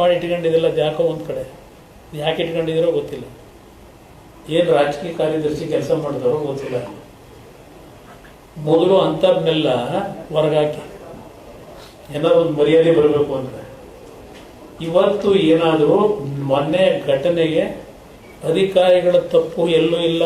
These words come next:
ಅಂತಕ್ಕಂಥದ್ದಕ್ಕೆ ಎಫ್ ಐ ಆರ್ ಒಂದೇ ಸಾಕು. ಇದರೊಳಗೆ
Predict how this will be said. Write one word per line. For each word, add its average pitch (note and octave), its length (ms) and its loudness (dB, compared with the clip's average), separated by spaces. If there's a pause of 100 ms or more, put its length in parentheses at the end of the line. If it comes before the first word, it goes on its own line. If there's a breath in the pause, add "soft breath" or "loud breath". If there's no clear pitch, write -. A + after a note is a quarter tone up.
ಅಂತಕ್ಕಂಥದ್ದಕ್ಕೆ D#3+ 840 -4 (160)
ಎಫ್ - 180 -10
ಐ E3+ 60 4
ಆರ್ D#3+ 140 2
ಒಂದೇ D#3 260 0
ಸಾಕು. C3+ 320 -8 (2250)
ಇದರೊಳಗೆ E3 380 4